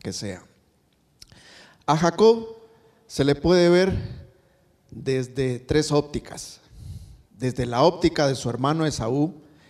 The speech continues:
que lo miraba como un suplantador. Desde la óptica de los papás de Jacob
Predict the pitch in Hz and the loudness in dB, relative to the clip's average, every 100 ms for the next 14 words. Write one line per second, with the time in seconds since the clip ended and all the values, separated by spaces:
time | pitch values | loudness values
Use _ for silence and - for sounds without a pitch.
0 | _ 127 135 147 147 208 247 220 180 175 | _ 0 2 4 4 4 4 2 0 2
1 | 185 180 156 156 143 143 175 208 - - | 0 0 0 0 0 0 2 0 -2 -10
2 | - _ _ _ _ _ _ - 135 131 | -20 _ _ _ _ _ _ -2 -2 0
3 | 117 123 151 151 147 147 165 165 - - | 2 4 4 2 -2 0 -2 -2 -16 -20
4 | _ _ - 131 117 - 180 107 117 - | _ _ -6 -4 -4 -6 -14 -10 -10 -4
5 | 113 113 123 120 135 139 147 147 131 170 | -4 -2 -2 0 -2 -2 0 2 2 0
6 | - | -10